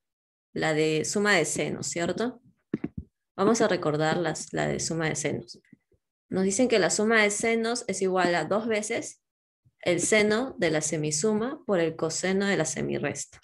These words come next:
Ok. Ahí ya tendríamos un seno de la semisuma. Vamos a ver si se, si se podría ir con el de abajo. Tal vez no. <laughs> Creo que no se va. Ok.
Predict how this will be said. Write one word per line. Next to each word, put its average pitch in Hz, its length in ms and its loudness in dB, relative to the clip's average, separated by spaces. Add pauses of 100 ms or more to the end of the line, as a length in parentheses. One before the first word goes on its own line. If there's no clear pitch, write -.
(240)
Ok. 165 200 -4 (840)
Ahí 196 180 6
ya 254 120 8
tendríamos 208 600 4
un 214 140 0
seno 214 500 0
de 151 480 0
la 151 120 -4
semisuma. 151 800 0
Vamos 185 300 0
a 185 80 2
ver 175 120 0
si 175 140 -6
se, - 380 -6 (520)
si - 200 -6
se 156 120 -4
podría 160 440 0
ir 170 120 2
con 175 180 -4
el 156 100 -2
de 143 60 0
abajo. 160 300 -2
Tal - 140 -4
vez 156 180 -2
no. - 220 -6
<laughs> - 800 -6
Creo 160 200 -4
que 151 100 -2
no 143 140 -4
se - 120 -8
va. - 300 -8 (140)
Ok. 170 160 -8